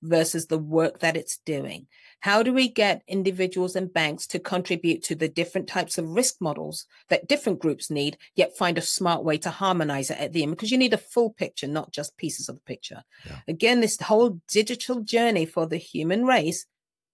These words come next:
Speaker 1: is going to be so important in making sure when we get to that top where potential is fulfilled, people are happy and can now teach others how to do the same, almost as if it is embedded in their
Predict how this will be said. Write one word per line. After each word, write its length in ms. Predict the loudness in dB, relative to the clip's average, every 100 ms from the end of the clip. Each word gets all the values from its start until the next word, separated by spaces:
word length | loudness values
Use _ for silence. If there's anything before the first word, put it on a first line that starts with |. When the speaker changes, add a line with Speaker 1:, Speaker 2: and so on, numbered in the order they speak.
| _ _ _ _
Speaker 1:
is 180 | 0 0
going 280 | 4 4 6
to 60 | 2
be 120 | -2
so 380 | -2 0 2 2
important 680 | 0 0 0 0 -4 -8 -6
in 120 | -2
making 240 | 0 0
sure 200 | -4 -2
when 180 | 0 2
we 80 | 2
get 200 | 0 0
to 100 | 0
that 300 | 2 0 0
top 340 | -4 -2 -2 -2
where 180 | -2
potential 600 | -2 -6 -4 -2 0 0
is 120 | 0 -2
fulfilled, 440 | -6 -2 -2 -2 -8 -20 _ -6
people 320 | -2 2 4
are 140 | 4 4
happy 460 | 0 -2 -2 -2 0
and 240 | 0 0 -2
can 260 | -2 0
now 400 | 2 4 4 2 -2 _
teach 300 | -4 -4 -2
others 300 | 0 2 2
how 160 | 0 -2
to 140 | -4
do 180 | -2 0
the 80 | 0
same, 380 | -2 -2 -2 -4 -12 -20 _
almost 320 | 6 6 4
as 140 | 2 2
if 160 | 4
it 120 | 4 2
is 200 | 0 0
embedded 540 | 0 2 2 2 0
in 140 | 0 0
their 160 | -2